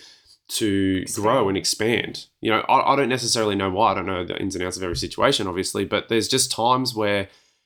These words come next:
Speaker 1: it's saying no is necessary and sometimes saying yes is necessary.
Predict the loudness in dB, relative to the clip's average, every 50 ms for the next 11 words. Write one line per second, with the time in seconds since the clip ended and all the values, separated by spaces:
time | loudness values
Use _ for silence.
0 | _ _ _ _ -12 -8 -6 0 2 2 4 4 4 4 4 4 4 2 2 2
1 | 0 -2 0 0 0 0 0 0 2 2 0 0 0 0 -2 -2 -2 -2 -2 -2
2 | -2 -2 -2 -2 -2 -2 -2 0 0 0 0 0 -2 -2 -4 -4 -4 -4 -4 -4
3 | -4 -4 -2 -2 -2 -4 -4 -8